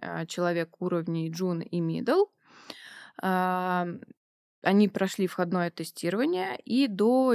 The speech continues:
итогового обучения, до конца обучения в итоге дошло шестьдесят человек. Из этих шестидесяти человек мы, а, половину прособеседовали,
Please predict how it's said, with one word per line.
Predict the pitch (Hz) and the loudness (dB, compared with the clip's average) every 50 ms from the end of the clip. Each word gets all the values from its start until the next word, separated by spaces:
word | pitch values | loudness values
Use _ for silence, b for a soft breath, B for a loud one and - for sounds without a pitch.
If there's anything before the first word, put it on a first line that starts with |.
| 214 | 2
итогового | 196 - 208 202 190 185 180 175 180 175 175 175 | 2 0 -2 -2 -2 -2 0 0 0 0 0 -2
обучения, | 175 185 185 185 - - 294 392 403 359 302 262 240 220 202 | -4 -4 -6 -2 -2 0 0 0 2 2 2 2 2 2 2
до | 185 190 202 196 | 2 0 0 2
конца | - 190 180 180 180 - 180 170 | 2 0 -2 -2 -2 0 0 0
обучения | 165 165 - 175 - - 269 311 370 359 330 277 247 226 196 | 0 -2 -4 -8 -4 -2 0 0 2 2 2 2 2 0 0
в | 185 | -2
итоге | 185 - 262 285 240 226 | -2 0 0 2 2 0
дошло | 175 180 175 - 208 226 254 | -2 -4 -4 -2 0 -2 0
шестьдесят | - - 190 180 196 175 - 202 214 220 | -2 -4 -8 -8 -10 -4 -2 -2 -2 -2
человек. | - - 202 180 170 - - - _ _ B B B B B B B B B B B B | -4 -4 -2 -2 -2 -4 -8 -12 _ _ B B B B B B B B B B B B
Из | - 196 185 | -4 2 4
этих | 233 269 262 269 233 220 | 4 4 2 0 -4 -6
шестидесяти | - - - - 233 214 185 190 - - - | -6 -10 -6 -4 -4 -2 -2 -6 -8 -10 -10
человек | 180 - - 202 202 214 262 330 359 - - | -8 -4 -2 0 0 2 0 0 -2 0 0
мы, | 220 208 202 202 202 208 202 202 196 190 185 185 - | 2 4 4 4 2 2 0 0 0 0 -2 -4 -4
а, | - 180 185 180 180 175 175 175 | -2 -2 0 0 -2 -2 -4 -4
половину | - - 196 196 202 214 208 185 175 170 165 | 0 2 4 4 4 4 4 2 2 -2 -4
прособеседовали, | - 180 175 - - - - 180 - - 269 370 392 370 370 349 339 - | -4 -6 -6 -6 -8 -10 -10 -6 -2 -2 0 2 4 4 4 2 0 -2